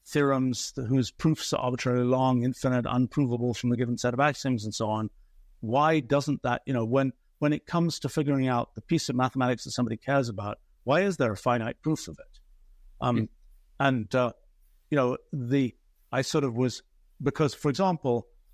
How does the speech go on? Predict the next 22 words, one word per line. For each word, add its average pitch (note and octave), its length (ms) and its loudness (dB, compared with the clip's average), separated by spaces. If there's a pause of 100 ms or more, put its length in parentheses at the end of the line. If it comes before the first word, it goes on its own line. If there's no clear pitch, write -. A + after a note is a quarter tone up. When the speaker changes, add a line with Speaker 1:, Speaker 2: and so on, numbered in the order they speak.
Speaker 1:
when D3+ 180 2
you D3 100 2
look F#3 240 0
in D#3 80 2
the C#3+ 80 0
computational D3+ 600 0
universe A#2+ 400 0
of - 100 -14
possible A#2+ 340 -4
programs, F2+ 720 -4 (560)
many D3+ 380 2
things D#3 340 0
you C3+ 100 0
see C#3 280 -2
there F2+ 340 -8 (560)
are, B2 300 2 (380)
you C#3+ 200 2
run C#3+ 340 2
right C3+ 240 2
into A#2 180 -2
undecidability. G2 800 -4 (600)
You, B2+ 280 2